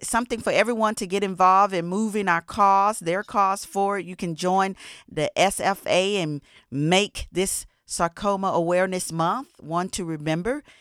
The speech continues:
And so go to w w w dot cure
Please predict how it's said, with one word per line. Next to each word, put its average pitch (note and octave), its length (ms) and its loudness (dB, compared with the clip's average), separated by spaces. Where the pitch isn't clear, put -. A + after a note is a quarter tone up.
And D#3+ 100 -6
so E3+ 180 0
go F3 200 2
to G3+ 200 -8
w F3+ 380 -2
w E3 380 -2
w G#3+ 540 0
dot E3 300 2
cure E3+ 600 0